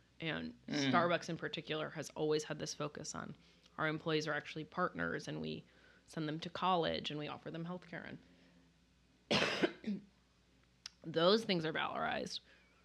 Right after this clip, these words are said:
Speaker 1: Collective bargaining, labor unions are demonized. And so people think,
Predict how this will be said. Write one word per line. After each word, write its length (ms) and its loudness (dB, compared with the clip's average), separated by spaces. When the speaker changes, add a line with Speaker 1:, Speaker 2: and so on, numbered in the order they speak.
Speaker 1:
Collective 440 4
bargaining, 640 0
labor 260 6
unions 420 0
are 80 -4
demonized. 840 2
And 140 0
so 120 4
people 360 2
think, 420 4